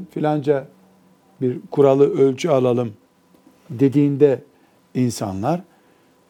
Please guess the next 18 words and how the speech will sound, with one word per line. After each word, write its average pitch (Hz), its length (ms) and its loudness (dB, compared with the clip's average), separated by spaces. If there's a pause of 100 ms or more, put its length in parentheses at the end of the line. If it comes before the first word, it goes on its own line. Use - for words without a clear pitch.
(160)
o 165 120 4
kaynak 202 480 2
bunu 160 140 -2
sapıttırıyor 127 800 -2 (400)
diye 113 260 0
düşünüyoruz. 110 800 -4 (720)
Halbuki 220 280 0
o 202 100 6
kaynak 202 460 0
her 196 180 -2
şeyiyle 196 380 -4
sapıttıracak 170 720 -4
güçte 170 320 -2
değildir 160 420 -2
belki. 104 360 -6 (960)
Ama 123 220 0
Kur'an-ı 185 680 2
Azimuşşan'ı 156 1040 0